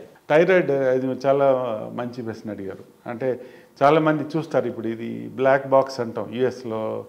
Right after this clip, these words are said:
ఒక warning ఏముంటుందంటే thyroid tumors, ఆ, దీని, ఇది మైస్లో, ఆ, thyroid tumors వచ్చినాయి అంటే మెన్ syndrome అని కొ-, ఒక రకం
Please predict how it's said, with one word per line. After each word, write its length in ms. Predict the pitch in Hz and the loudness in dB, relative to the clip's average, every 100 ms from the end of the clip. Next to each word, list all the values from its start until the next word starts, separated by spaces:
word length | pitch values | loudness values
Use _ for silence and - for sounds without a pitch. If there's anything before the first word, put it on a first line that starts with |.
| - 127 | -12 -6
ఒక 220 | 131 135 | -4 0
warning 400 | 131 143 175 160 | 6 6 6 2
ఏముంటుందంటే 640 | 147 147 139 147 139 135 | 0 -2 -2 -4 -4 -4
thyroid 580 | - 127 151 175 170 175 | 0 2 4 4 4 0
tumors, 760 | 156 156 160 151 - 139 135 131 - - _ _ - | 0 2 0 -2 -4 -2 -2 -4 -10 -20 _ _ -6
ఆ, 480 | 131 127 123 117 117 120 | 0 2 2 -2 -6 -6
దీని, 220 | 131 139 131 | -4 -2 -2
ఇది 280 | 123 123 120 | -4 -4 -6
మైస్లో, 800 | 110 113 143 170 175 156 127 175 - | -4 0 0 2 2 6 6 4 -4
ఆ, 340 | 160 156 147 147 | -2 0 2 2
thyroid 380 | 147 151 165 160 | 4 6 6 4
tumors 340 | 156 156 151 | 2 2 2
వచ్చినాయి 280 | 131 - 131 | -2 -2 -6
అంటే 120 | 127 | -4
మెన్ 260 | 117 131 143 | -4 -4 -4
syndrome 460 | 151 135 135 131 | -4 -2 0 0
అని 140 | 127 131 | -2 -4
కొ-, 140 | 127 | -2
ఒక 200 | 120 113 | -2 -2
రకం 360 | 117 127 120 | -4 -6 -6